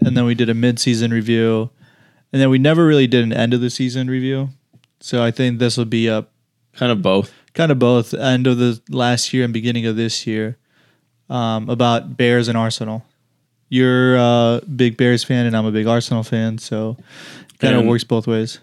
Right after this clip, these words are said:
Speaker 2: the Arsenal season or the English Premier League, um, and soccer season just started. The
Speaker 1: Yeah.
Speaker 2: N F L season is about to start,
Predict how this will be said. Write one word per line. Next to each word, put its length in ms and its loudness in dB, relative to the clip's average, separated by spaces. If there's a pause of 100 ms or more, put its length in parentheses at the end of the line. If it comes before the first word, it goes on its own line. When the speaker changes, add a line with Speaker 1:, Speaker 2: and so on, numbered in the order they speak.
(100)
Speaker 2:
the 80 2
Arsenal 440 2
season 580 2
or 180 2
the 160 0
English 300 -2
Premier 360 0
League, 320 -2 (160)
um, 420 -8
and 160 -4
soccer 300 -2
season 340 -4
just 200 -4
started. 500 0 (420)
The 140 -4
Speaker 1:
Yeah. 240 0
Speaker 2:
N 140 -2
F 160 -2
L 100 2
season 380 -2
is 140 -4
about 260 -4
to 100 -8
start, 500 -2